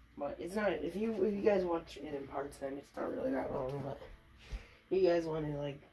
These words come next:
watch one part, then take a break, and then watch the second part the next day, and watch that, that, that, that,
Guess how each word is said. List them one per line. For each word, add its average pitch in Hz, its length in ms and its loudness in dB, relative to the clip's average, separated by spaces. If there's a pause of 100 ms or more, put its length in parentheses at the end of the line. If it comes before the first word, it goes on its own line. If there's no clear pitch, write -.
watch 147 280 -6
one 143 140 0
part, 151 220 -8
then 151 140 -8
take - 160 -10
a 143 40 -8
break, 135 260 -4
and 156 80 -6
then 147 220 -6
watch 131 260 -8 (400)
the - 80 -16
second - 260 -4
part 165 300 2
the 135 60 -4
next 151 260 -6
day, 165 120 2
and 139 280 -2
watch 135 140 -6 (1000)
that, 190 140 4
that, - 180 6
that, 466 140 10
that, 247 200 8